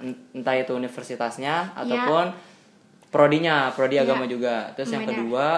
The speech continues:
Speaker 1: yang keempat itu U M P T Kin.
Speaker 2: Iya.
Speaker 1: Nah, itu untuk, eh, kayak S B M, tapi dia khusus
Speaker 2: Agama.
Speaker 1: Agama,
Speaker 2: Sama
Speaker 1: terus
Speaker 2: ja-, eh, prodinya prodi-prodi agama.
Speaker 1: Ya, terakhir baru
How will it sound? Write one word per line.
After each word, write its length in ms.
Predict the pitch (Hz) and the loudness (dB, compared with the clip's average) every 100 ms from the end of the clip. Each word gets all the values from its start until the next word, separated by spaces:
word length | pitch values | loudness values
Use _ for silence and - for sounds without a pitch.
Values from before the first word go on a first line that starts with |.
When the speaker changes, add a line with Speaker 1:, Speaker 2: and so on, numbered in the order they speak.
| - | 0
Speaker 1:
yang 160 | 143 | -2
keempat 480 | 131 120 117 160 160 - | -2 -2 4 4 4 -2
itu 320 | 131 - 156 165 160 - - | -6 0 2 4 2 0 -6
U 80 | 143 | 0
M 160 | 139 151 | 0 2
P 60 | |
T 100 | 147 139 | 0 0
Kin. 380 | - 147 135 117 | -2 -2 0 -2
Speaker 2:
Iya. 400 | 120 233 233 240 - - | -2 -2 0 -2 -6 -4
Speaker 1:
Nah, 80 | 131 | 0
itu 160 | 135 170 | 4 2
untuk, 320 | 175 175 175 - - - | 4 0 -2 -10 -10 -6
eh, 240 | 143 139 - - | 0 0 0 0
kayak 240 | 151 151 156 | 4 6 6
S 40 | |
B 40 | 147 | 4
M, 240 | 139 156 170 | 4 2 2
tapi 240 | 160 170 | 0 2
dia 160 | 180 175 | 2 4
khusus 480 | 156 151 196 196 - - - - - - - | 2 2 0 -2 -14 -20 -20 -20 -20 -16 -2
Speaker 2:
Agama. 640 | 262 254 269 320 - - - - - - | 0 2 6 8 6 2 -14 -20 -20 -10
Speaker 1:
Agama, 240 | 226 233 254 | -2 0 4
Speaker 2:
Sama 160 | 277 | 6
Speaker 1:
terus 240 | 302 339 320 | 6 6 6
Speaker 2:
ja-, 240 | 302 269 | 6 6
eh, 420 | 277 277 277 269 269 | 4 4 4 4 2
prodinya 480 | 285 269 269 294 311 | 2 2 2 -2 -2
prodi-prodi 520 | 285 262 262 254 247 | -2 -2 -4 -2 0
agama. 400 | 240 233 247 254 | -2 -4 -4 -4
Speaker 1:
Ya, 320 | 110 107 101 101 | -4 -6 -6 -10
terakhir 320 | 110 127 147 | -8 -6 -2
baru 320 | 120 131 170 | 0 2 0